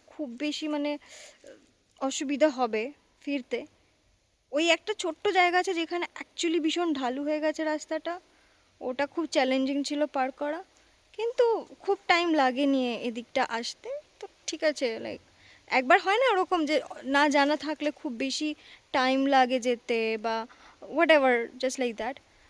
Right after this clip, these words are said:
Otherwise জানা থাকলে চট করে আর কি ফেরা, ফেরার পথটা তাড়াতাড়ি হয়ে যায় আর কি ফেরাটা। So আমাদেরও এবার ফেরার পথটা তাড়াতাড়ি হয়েছে, কিন্তু এবারে কথা হচ্ছে যে এবার আমরা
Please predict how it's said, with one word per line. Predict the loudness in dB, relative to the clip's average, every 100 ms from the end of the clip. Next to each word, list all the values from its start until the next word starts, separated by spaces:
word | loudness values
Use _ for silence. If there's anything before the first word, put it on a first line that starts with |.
| _
Otherwise | -2 4 4 4 0 0 -6 _ -16 2
জানা | 4 4 2
থাকলে | 2 0 0 -2 0 -2 -4
চট | -2 -2 0
করে | 4 4
আর | 4 0
কি | -8 -8 2
ফেরা, | 6 8 6
ফেরার | 2 4 4 4
পথটা | -2 -4 0
তাড়াতাড়ি | 2 4 2 0 0
হয়ে | 2 2
যায় | 2 0
আর | -2
কি | -8
ফেরাটা। | -10 -10 -10 -10
So | -6 -4 -6 -12 -20 -12
আমাদেরও | -4 0 4 8
এবার | 8 8 4
ফেরার | 2 0
পথটা | 0 -4 -4
তাড়াতাড়ি | -2 -2 0 -2 -2
হয়েছে, | -2 -2 -4 -6 -8 -10 _ _ _ _ _ _ _
কিন্তু | -6 2
এবারে | 4 6 4 4
কথা | 0 0
হচ্ছে | -2 0
যে | 2
এবার | 4 4
আমরা | 4 4